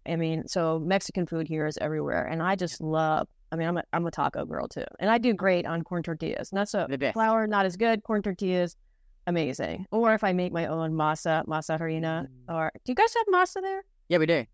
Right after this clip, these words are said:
Speaker 2: Yeah, I never
Speaker 1: Yeah.
Speaker 2: bake it 'cause I'm just too busy.
Speaker 1: Okay.
Speaker 2: Just so, so
Speaker 1: Yeah.
Speaker 2: busy. Like, you know, it's,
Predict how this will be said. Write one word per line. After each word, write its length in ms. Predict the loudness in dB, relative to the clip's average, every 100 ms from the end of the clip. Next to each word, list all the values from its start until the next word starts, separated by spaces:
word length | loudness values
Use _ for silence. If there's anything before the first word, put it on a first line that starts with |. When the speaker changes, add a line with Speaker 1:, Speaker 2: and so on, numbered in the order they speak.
| _
Speaker 2:
Yeah, 120 | 0
I 40 | 2
never 160 | 2
Speaker 1:
Yeah. 80 | 2
Speaker 2:
bake 160 | 2 0
it 80 | -2
'cause 120 | -2
I'm 120 | 0
just 160 | -2 -2
too 140 | -2
busy. 340 | 0 -2 -4 -8 _ _ _ -20 -20 -20
Speaker 1:
Okay. 260 | -20 -6 -2
Speaker 2:
Just 160 | 2
so, 140 | 2 4
so 140 | 4
Speaker 1:
Yeah. 60 | 2
Speaker 2:
busy. 200 | 4 4
Like, 160 | 4
you 80 | 4
know, 100 | 4
it's, 200 | 2